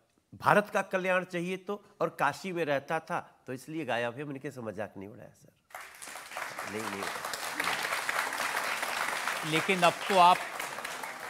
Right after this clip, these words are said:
Speaker 2: पार्लियामेंट मेंबर बन गए, आपने तो गंगा के
Speaker 1: नहीं, नहीं,
Speaker 2: देखा है?
Speaker 1: सर, सर, अरे देखिए, मुझे इनाम दीजिए। मैंने उन्नीस, उन्नीस सौ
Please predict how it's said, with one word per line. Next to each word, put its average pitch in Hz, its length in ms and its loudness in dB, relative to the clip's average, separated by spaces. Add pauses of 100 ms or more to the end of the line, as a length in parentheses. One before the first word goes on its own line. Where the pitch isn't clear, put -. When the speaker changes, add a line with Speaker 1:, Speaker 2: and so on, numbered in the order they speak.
(140)
Speaker 2:
पार्लियामेंट 165 400 8 (100)
मेंबर 151 340 2
बन 123 240 -2
गए, 127 360 0 (280)
आपने 147 260 -4
तो 139 120 -10
गंगा 123 360 -2
के 147 140 -4
Speaker 1:
नहीं, 226 160 0
नहीं, 302 100 2
Speaker 2:
देखा 269 200 6
है? 294 60 10
Speaker 1:
सर, 240 80 4
सर, 277 600 6 (440)
अरे 247 240 10
देखिए, 240 360 0
मुझे 240 240 2
इनाम 254 340 8
दीजिए। 240 640 2 (1700)
मैंने 214 800 4
उन्नीस, 202 580 0 (320)
उन्नीस 208 460 -2
सौ 214 380 8